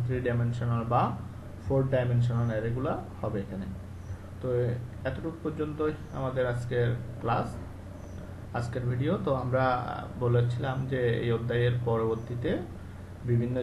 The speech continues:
যে বোর্ডের প্রশ্নগুলো নিয়ে আলোচনা করব। তো আমাদের আগামী যে ভিডিওটা, সে ভিডিওতে আমরা যে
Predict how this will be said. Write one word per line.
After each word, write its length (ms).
যে 60
বোর্ডের 420
প্রশ্নগুলো 440
নিয়ে 220
আলোচনা 340
করব। 120
তো 60
আমাদের 380
আগামী 380
যে 80
ভিডিওটা, 460
সে 120
ভিডিওতে 500
আমরা 280
যে 180